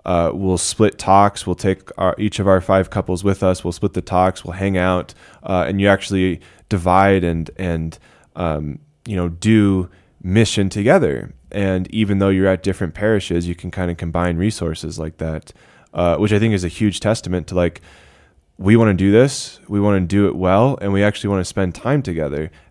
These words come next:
as priests. And then when couples, the, the mar-, marriage prep couples, when they see, uh, right, you making fun of me or me making fun of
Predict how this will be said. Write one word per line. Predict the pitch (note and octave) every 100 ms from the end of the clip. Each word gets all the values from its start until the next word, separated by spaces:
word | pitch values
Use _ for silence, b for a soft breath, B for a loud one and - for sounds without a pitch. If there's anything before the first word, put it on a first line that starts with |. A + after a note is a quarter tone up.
| -
as | A2+ A2
priests. | - - G#2 B2 -
And | G2+ G2+
then | G#2 G2
when | G2 F#2+ F2 b b _
couples, | - C3+ A#2+ G#2+ B2+ -
the, | G2+ F#2+
the | F2+
mar-, | G2+ G#2+ G#2+
marriage | G2+ G#2 A2 G#2
prep | G#2 -
couples, | C3+ A2+ G#2+ - - _ _ _ _ _ _ - -
when | A#2
they | A#2+
see, | - B2 C3 B2 B B B
uh, | G#2 G2+ G#2
right, | A2 -
you | A2 B2 A#2
making | G#2+ - G#2
fun | A2 G2+
of |
me | G2 G#2 G2+
or | F#2+
me | G#2+ A2+
making | G#2+ G2 G2+
fun | - G2+
of | F#2+